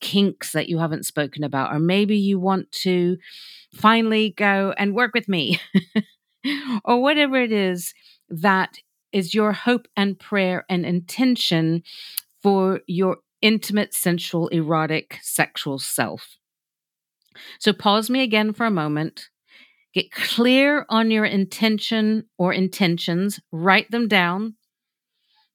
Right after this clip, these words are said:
And it might just be, "I want to be more sensual this year." Or it might be,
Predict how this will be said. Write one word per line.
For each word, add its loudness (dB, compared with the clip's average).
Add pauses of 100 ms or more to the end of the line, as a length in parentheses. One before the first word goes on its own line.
(220)
And -2
it 2
might 2
just -8
be, 2
"I 0
want -2
to -2
be 0
more 0
sensual -2
this -8
year." -6 (220)
Or 0
it -4
might -2
be, 0